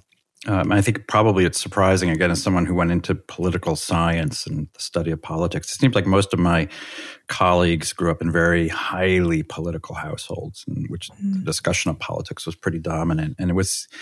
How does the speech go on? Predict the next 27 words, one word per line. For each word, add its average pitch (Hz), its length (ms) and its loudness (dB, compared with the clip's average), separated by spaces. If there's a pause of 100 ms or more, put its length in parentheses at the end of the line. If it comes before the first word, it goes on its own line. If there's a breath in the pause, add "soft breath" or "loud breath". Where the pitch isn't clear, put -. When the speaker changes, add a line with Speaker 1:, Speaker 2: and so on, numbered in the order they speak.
(240 loud breath)
Speaker 1:
sort - 180 0
of 127 60 2
seen 135 220 4
as 95 100 4
unseemly 87 960 2
to - 80 -2
talk 80 260 -4
about 82 160 -4
who 95 120 -2
you 90 180 2
voted 80 340 -2
for, - 640 -4
uh, 82 380 -4
or 82 460 -4 (180 soft breath)
to - 100 -20
talk - 320 0
much 87 200 0
about 80 260 -4
politics. 80 760 -8 (440 loud breath)
I 120 100 4
did, 143 280 6
though, 123 140 6
have 104 180 2
the 98 80 2
strong 92 360 4
sense 87 420 0
that, 87 360 2